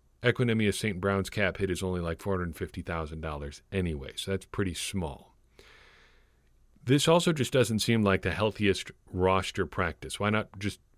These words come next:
put guys up on the fifty-three? At least in a normal year, that's what you do. Why burn spots moving guys up and down? You can only bring guys up from the practice squad to the fifty-three and then send them back down again twice per player. So just as a, for instance, John Lovett has done that twice now.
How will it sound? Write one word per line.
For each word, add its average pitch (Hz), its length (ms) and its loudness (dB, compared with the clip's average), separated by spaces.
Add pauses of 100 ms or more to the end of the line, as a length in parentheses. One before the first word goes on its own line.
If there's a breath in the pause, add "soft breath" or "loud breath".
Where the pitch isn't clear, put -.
put - 200 0
guys 90 300 2
up 92 160 0
on 87 160 -2
the 80 80 -4
fifty-three? 98 480 0
At 82 80 0
least 120 240 2
in 104 120 2
a 92 40 2
normal 101 340 4
year, 87 200 0
that's 85 240 0
what 80 180 -6
you 90 60 -2
do. 135 220 4
Why 98 200 2
burn 104 380 4
spots 92 500 0
moving 95 340 4
guys 85 400 0
up 87 140 -2
and 90 140 -2
down? 95 280 0 (360 loud breath)
You 107 80 -2
can 117 100 6
only 139 140 4
bring 127 260 4
guys 104 320 4
up 104 240 0
from 110 240 4
the 95 80 2
practice 101 460 -2
squad 95 340 0
to 107 80 -2
the 101 100 4
fifty-three 101 840 4
and 87 100 -2
then 87 220 0
send 107 200 2
them 90 60 0
back 87 220 0
down 92 200 0
again 87 220 -2
twice - 600 0 (240)
per 101 180 4
player. 98 500 6 (340 loud breath)
So - 100 -2
just 107 240 2
as 101 160 6
a, 90 60 -4
for 101 200 4
instance, 104 440 2
John 101 320 4
Lovett 95 340 4
has 87 140 -2
done 98 160 2
that 87 160 -4
twice 120 380 6
now. 82 320 -2